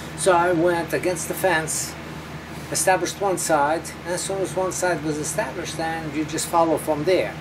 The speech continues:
But established one side, put that one on the fence, cut to the other side, and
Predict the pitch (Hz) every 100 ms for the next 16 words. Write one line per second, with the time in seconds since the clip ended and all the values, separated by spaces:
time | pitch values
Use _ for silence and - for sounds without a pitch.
0 | - - - - 170 156 - 214 208 -
1 | 202 185 - 185 180 175 - - - -
2 | - - - - - - 220 208 196 -
3 | _ _ _ _ _ - 175 175 - -
4 | - - - 190 - 156 185 180 160 -
5 | 180 170 160 151 - - - - - 151
6 | 147 135